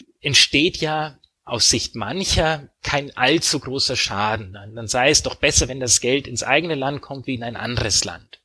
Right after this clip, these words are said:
Aber das ist eben viel zu kurz gedacht, weil es handelt sich hier um unser aller Steuergeld. Und deswegen ist es eben auch hier wichtig,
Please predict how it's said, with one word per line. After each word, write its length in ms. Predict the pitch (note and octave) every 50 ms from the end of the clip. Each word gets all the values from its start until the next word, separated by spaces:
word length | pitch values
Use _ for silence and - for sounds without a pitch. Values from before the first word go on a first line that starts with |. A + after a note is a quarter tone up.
| _ _ _ -
Aber 160 | - A#2+ B2+ C3+
das 160 | D3 - -
ist 120 | - -
eben 200 | - D3+ D3 D3+
viel 280 | - - - F3 F3 -
zu 200 | - - - C#3
kurz 420 | - - F#3 F#3 - - - -
gedacht, 560 | - - - - D#3+ E3+ - - - - C#3
weil 260 | B2+ C3 C3 D3+ D#3 -
es 180 | - - - -
handelt 240 | D#3 D#3+ E3+ D#3 -
sich 140 | - C#3+ -
hier 280 | - D#3+ D#3 D#3 -
um 200 | - C#3 C#3 C#3+
unser 340 | - D3 D3 - C#3+ - -
aller 220 | C3+ D#3 D#3+ C#3+
Steuergeld. 1000 | - - - - C#3+ E3+ F#3+ F3 C3+ G#2+ - G#2+ F2+ F#2 G#2+ A2+ - - - - - - - - - - - - - _ _
Und 400 | - C#3 C#3+ C#3+ C3+ - - - C#3+
deswegen 560 | D#3+ - - - D#3+ D#3 D#3+ D#3+ D#3 E3 D3+
ist 140 | - C3+ C3
es 140 | C3 -
eben 200 | - C#3+ B2+ C#3 -
auch 180 | - B2+ -
hier 420 | - - - D#3 E3+ F#3 E3+ D#3 C3
wichtig, 600 | D3 D#3 - - - - D#3+ D3+ - - -